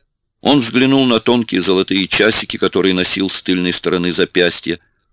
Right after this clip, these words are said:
«Четверть седьмого. Я считаю вредным пить раньше шести вечера, а вы?» Я сказал, что это очень хорошее правило, но правило следует иногда нарушать, чтобы сохранить чувство собственной свободы.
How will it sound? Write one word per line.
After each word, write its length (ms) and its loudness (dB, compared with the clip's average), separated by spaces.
«Четверть 420 0
седьмого. 540 0
Я 160 4
считаю 380 2
вредным 440 2
пить 260 -4
раньше 360 0
шести 460 -2
вечера, 460 0
а 200 0
вы?» 240 0
Я 140 2
сказал, 300 2
что 160 -4
это 120 -2
очень 200 0
хорошее 480 2
правило, 540 2
но 280 0
правило 420 0
следует 680 -4
иногда 460 -2
нарушать, 480 0
чтобы 260 -4
сохранить 440 -4
чувство 340 -8
собственной 500 -4
свободы. 580 0